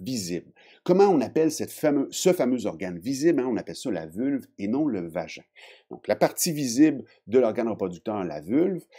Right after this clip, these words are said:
on commence par la partie supérieure, la petite protubérance, hein,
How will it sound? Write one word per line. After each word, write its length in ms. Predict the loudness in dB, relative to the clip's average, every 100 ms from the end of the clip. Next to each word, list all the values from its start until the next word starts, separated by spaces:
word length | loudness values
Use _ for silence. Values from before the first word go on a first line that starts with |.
| -20 _ _
on 120 | -8 0
commence 280 | 2 2
par 120 | 2 0
la 100 | 0
partie 380 | -4 -6 -4
supérieure, 880 | -2 -2 -2 2 4 6 4 2 0
la 160 | 0 0
petite 420 | 0 -4 -6 -14
protubérance, 1040 | -4 0 0 0 0 2 2 0 -2 -2
hein, 240 | -4 -4